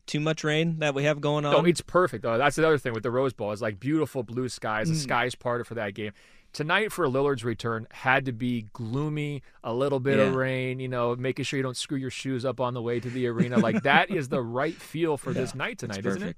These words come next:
Speaker 1: perfect.
Speaker 3: Per-,
Speaker 1: It, it
Speaker 3: perfectly
Speaker 1: really is.
Speaker 3: dodging puddles.
Speaker 1: Wait, does this mean you're, are you a Chargers fan now?
Speaker 2: Um, no, <sighs> I don't, th-, I don't think there are Chargers fans, so maybe there will be now. I've never met one in the wild. Have
Speaker 1: Yeah.
Speaker 2: you?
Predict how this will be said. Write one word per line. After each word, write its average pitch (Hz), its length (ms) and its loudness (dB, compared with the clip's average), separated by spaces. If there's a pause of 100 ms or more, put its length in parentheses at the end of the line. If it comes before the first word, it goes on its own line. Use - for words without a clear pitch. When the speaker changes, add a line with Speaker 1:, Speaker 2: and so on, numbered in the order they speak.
(160)
Speaker 1:
perfect. - 60 -14
Speaker 3:
Per-, 208 100 12
Speaker 1:
It, - 140 6
it 147 40 8
Speaker 3:
perfectly 202 220 10
Speaker 1:
really 196 140 8
is. - 20 6
Speaker 3:
dodging 165 320 10
puddles. 120 480 -4
Speaker 1:
Wait, 165 260 10
does 143 100 0
this 196 160 2
mean 226 200 4
you're, 165 200 8
are 135 120 4
you 175 160 4
a 226 60 2
Chargers 160 360 2
fan 175 160 2
now? 175 220 0 (580)
Speaker 2:
Um, 139 540 2
no, 139 420 4 (240)
<sighs> - 240 -10
I 123 80 6
don't, 175 260 4
th-, 160 360 -6
I 117 80 0
don't 156 180 0
think 156 120 -8
there 113 120 -8
are 110 160 -4
Chargers 147 340 -10
fans, 226 460 8
so 160 100 2
maybe 175 300 8
there 170 140 8
will 147 200 8
be 139 140 2
now. 123 300 0 (320)
I've 214 180 10
never 208 260 6
met 165 220 4
one 143 140 0
in 120 80 -2
the 107 80 -2
wild. 92 320 -2
Have 113 180 2
Speaker 1:
Yeah. 139 60 4
Speaker 2:
you? 175 200 0